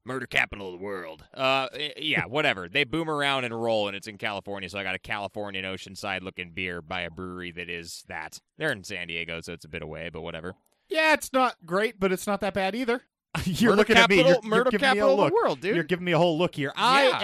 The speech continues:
Speaker 2: am drinking a Pacific Wonderland lager by the Deschutes Brewery.
Speaker 1: That's the Northwest.
Speaker 2: Well, they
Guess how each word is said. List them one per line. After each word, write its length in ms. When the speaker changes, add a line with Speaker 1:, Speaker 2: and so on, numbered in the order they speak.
Speaker 2:
am 120
drinking 500
a 140
Pacific 460
Wonderland 640
lager 400
by 120
the 120
Deschutes 400
Brewery. 480
Speaker 1:
That's 180
the 100
Northwest. 600
Speaker 2:
Well, 380
they 600